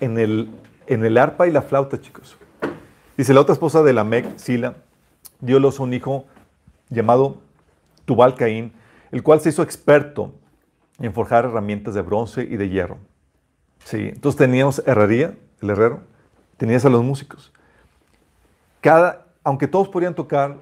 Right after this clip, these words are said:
y demás, no todos eran expertos en esto, como menciona aquí el pasaje, ¿sí? Porque dice Romanos doce seis, Dios en su gracia nos ha dado dones diferentes para hacer bien determinadas cosas. No somos buenos en todo,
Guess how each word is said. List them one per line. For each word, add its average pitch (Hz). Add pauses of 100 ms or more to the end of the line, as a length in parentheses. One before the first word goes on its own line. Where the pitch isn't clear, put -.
(140)
y 127
demás, 113
no 131
todos 123
eran 123
expertos 117
en 113
esto, 120
como 101
menciona 98
aquí 104
el 101
pasaje, 107 (460)
¿sí? 113 (300)
Porque 127
dice 143
Romanos 143
doce 139
seis, 123 (260)
Dios 143
en 170
su 139
gracia 117
nos 104
ha 123
dado 120
dones 120
diferentes 110
para 107
hacer 123
bien 120
determinadas 107
cosas. - (560)
No 123
somos 123
buenos 101
en 104
todo, -